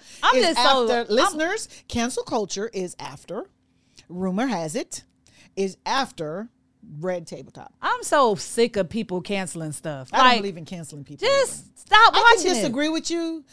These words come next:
Speaker 2: and I can stop watching what you're producing if I
Speaker 1: Yeah.
Speaker 2: don't like you.
Speaker 1: Then when they canceled the baby,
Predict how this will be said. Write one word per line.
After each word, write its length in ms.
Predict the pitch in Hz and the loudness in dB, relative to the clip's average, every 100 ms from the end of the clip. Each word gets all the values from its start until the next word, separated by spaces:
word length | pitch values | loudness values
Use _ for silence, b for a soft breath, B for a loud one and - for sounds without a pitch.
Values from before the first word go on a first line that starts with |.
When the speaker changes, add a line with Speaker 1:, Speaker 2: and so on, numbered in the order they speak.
| b | b
Speaker 2:
and 140 | 214 247 | -6 -6
I 80 | |
can 140 | 262 247 | -6 -10
stop 220 | - 170 | -8 -8
watching 260 | 190 190 180 | -6 -8 -10
what 180 | 175 - | -14 -16
you're 80 | |
producing 540 | 139 160 160 - 156 151 | -16 -14 -14 -14 -16 -16
if 160 | 139 | -16
I 40 | 147 | -14
Speaker 1:
Yeah. 160 | 160 | -10
Speaker 2:
don't 80 | 220 | -8
like 220 | - 294 - | -6 -8 -2
you. 40 | |
Speaker 1:
Then 120 | 403 | -2
when 100 | 403 | 0
they 120 | 453 466 | 0 0
canceled 380 | - 415 392 | 4 2 2
the 60 | 277 | 2
baby, 420 | 240 339 285 240 | 6 8 6 0